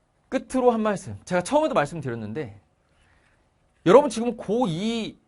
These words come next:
여름방학을 앞두고 혹은 여름방학 이제 시작을 했는데 수능을 위한 고민을 하고 있다?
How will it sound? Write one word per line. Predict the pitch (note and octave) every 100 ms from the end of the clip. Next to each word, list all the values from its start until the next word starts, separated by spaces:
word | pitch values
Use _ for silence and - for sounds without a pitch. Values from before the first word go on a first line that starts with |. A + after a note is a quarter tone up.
| _ _ -
여름방학을 | D3+ B3+ C4 A#3 A3 G#3+ G#3
앞두고 | A2+ - E3+ D#3
혹은 | A#3+ B3+
여름방학 | B2 C#3 F3+ - D#3 D#3 - _ _ _ -
이제 | D3 E3+
시작을 | A#3+ A3 D#3+
했는데 | G3 C#3 G#2 G#2 G#2 F#2 - _ _ _ _ _ _ _ _ _ -
수능을 | - - E4+ F#4 F#4
위한 | B3+ B3 G#3 -
고민을 | - E3+ A3+ D4 A#3+
하고 | B3 F3
있다? | E3 G#3 G4+